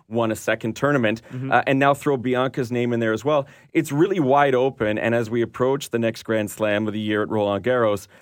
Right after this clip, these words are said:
Speaker 1: uh, on the women's side, I, I don't know about you, but it's almost impossible to even narrow it down to two or three favorites.
Speaker 2: Two or three favorites. I mean, I, I, I feel like there are upwards of twenty plus names who could end up winning this thing. And I always just look back to, to what happened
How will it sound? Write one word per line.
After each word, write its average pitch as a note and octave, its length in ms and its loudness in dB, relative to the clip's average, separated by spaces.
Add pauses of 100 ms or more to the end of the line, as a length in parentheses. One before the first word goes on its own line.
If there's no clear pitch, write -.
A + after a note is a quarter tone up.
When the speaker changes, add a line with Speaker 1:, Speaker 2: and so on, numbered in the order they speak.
(140)
Speaker 1:
uh, A2+ 180 2
on A#2 140 2
the A2+ 40 0
women's C3 320 0
side, G#2+ 320 0
I, - 200 0
I A2 100 4
don't C3 100 0
know B2+ 80 2
about G#2 220 -2
you, A#2+ 160 -2
but G#2 120 -2
it's G#2+ 120 -4
almost D#3+ 260 -2
impossible A2+ 720 -2
to - 140 -10
even A#2 400 -4 (220)
narrow B2+ 300 0
it A2 100 -4
down B2 260 0
to A#2 100 -10
two C3 160 -4
or C3 60 -2
three C3 180 -4
favorites. - 540 -4 (380)
Speaker 2:
Two E3+ 100 -4
or F3+ 80 -2
three C#3 160 -6
favorites. C3+ 420 -6
I B2 80 -4
mean, A#2+ 160 -6
I, A2+ 160 -8 (160)
I, A#2 200 -8
I A2+ 80 -6
feel B2+ 260 -8
like G#2+ 420 -6
there G#2 340 -6
are G2+ 420 -6
upwards G#2+ 340 -10
of F#2+ 100 -14
twenty G2+ 260 -10
plus G2+ 300 -10
names F#2 400 -12 (320)
who B2 140 -4
could A#2 100 -2
end A2+ 160 -2
up G#2+ 140 -4
winning G#2+ 200 -4
this G2+ 200 -10
thing. F#2 340 -8
And G#2+ 100 -8
I G#2 160 -4
always A#2 320 -4
just A#2+ 200 -10
look A#2 160 -6
back A2 240 -4
to, G#2 260 -4
to - 140 -12
what G#2+ 160 -4
happened A2+ 420 -6